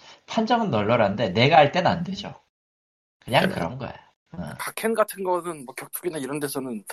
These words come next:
Speaker 3: 굉장히 많은 기술이고 흔한 기술이긴 한데
Speaker 1: 격투기가
Speaker 3: 왜 이렇게
Speaker 1: 아니라
Speaker 3: 안
Speaker 1: 그건
Speaker 3: 되지?
Speaker 1: 제다의 전설이야, 이 아저씨야.
Speaker 3: 어쨌건 뭐.
Speaker 1: 네.
Speaker 3: 아, 그러니까 피하고 때리는 거 말고 이제 방패를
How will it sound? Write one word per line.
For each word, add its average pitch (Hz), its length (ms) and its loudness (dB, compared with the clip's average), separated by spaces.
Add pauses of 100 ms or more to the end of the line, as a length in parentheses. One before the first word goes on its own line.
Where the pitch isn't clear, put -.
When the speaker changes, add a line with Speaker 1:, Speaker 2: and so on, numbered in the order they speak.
(760)
Speaker 3:
굉장히 143 300 0
많은 143 420 0
기술이고 123 680 -8
흔한 165 180 -2
기술이긴 123 400 -4
한데 123 160 -2
Speaker 1:
격투기가 117 340 0
Speaker 3:
왜 110 40 4
이렇게 117 140 4
Speaker 1:
아니라 113 80 4
Speaker 3:
안 113 80 0
Speaker 1:
그건 104 160 0
Speaker 3:
되지? 107 100 -6
Speaker 1:
제다의 107 300 0
전설이야, 101 460 0
이 90 140 -4
아저씨야. 90 440 -4 (1900)
Speaker 3:
어쨌건 135 440 0
뭐. 110 180 -2 (640)
Speaker 1:
네. - 300 -14 (460)
Speaker 3:
아, - 140 6
그러니까 135 320 8 (220)
피하고 233 420 6
때리는 190 400 0
거 170 100 0
말고 123 360 -6
이제 110 260 -12 (560)
방패를 143 320 -10